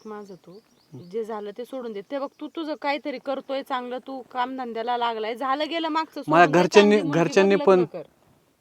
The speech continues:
Speaker 2: घरच्यांनी पोरी दाखवायचा प्रयत्न केला. तू सहज बोलून जाते लग्न कर. अरे लग्न केलं म्हणता आलं पाहिजे ना तिथं.
Speaker 1: अरे मग तू जर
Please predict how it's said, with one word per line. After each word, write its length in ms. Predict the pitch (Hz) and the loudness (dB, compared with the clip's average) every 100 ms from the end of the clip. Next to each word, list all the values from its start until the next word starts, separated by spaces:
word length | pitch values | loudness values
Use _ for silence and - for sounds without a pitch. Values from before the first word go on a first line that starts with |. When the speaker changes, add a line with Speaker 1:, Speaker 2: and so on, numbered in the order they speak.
| - | -8
Speaker 2:
घरच्यांनी 380 | 139 - 208 233 226 | -6 0 2 2 6
पोरी 200 | 226 196 | 8 8
दाखवायचा 320 | 170 156 131 | 4 2 -2
प्रयत्न 220 | 143 139 | -4 -4
केला. 140 | 135 143 147 | -2 0 4
तू 120 | 190 - - - | 4 4 -18 -6
सहज 360 | - - 302 | 8 10 10
बोलून 260 | 247 220 196 | 8 6 6
जाते 240 | 180 180 | 6 6
लग्न 220 | 180 170 | 6 4
कर. 180 | 151 156 - - | 2 0 -2 -2
अरे 140 | 165 220 | 6 8
लग्न 180 | 269 | 8
केलं 200 | 269 262 | 6 6
म्हणता 380 | 220 254 285 294 | 10 10 12 12
आलं 100 | 302 | 12
पाहिजे 240 | 294 294 302 | 12 10 10
ना 120 | 285 | 8
तिथं. 200 | 262 254 _ _ - - - | 10 10 _ _ -20 -20 -8
Speaker 1:
अरे 180 | 247 359 | -6 -2
मग 120 | 415 - - | -4 -4 -2
तू 140 | 427 | 0
जर 220 | 392 427 | 2 -2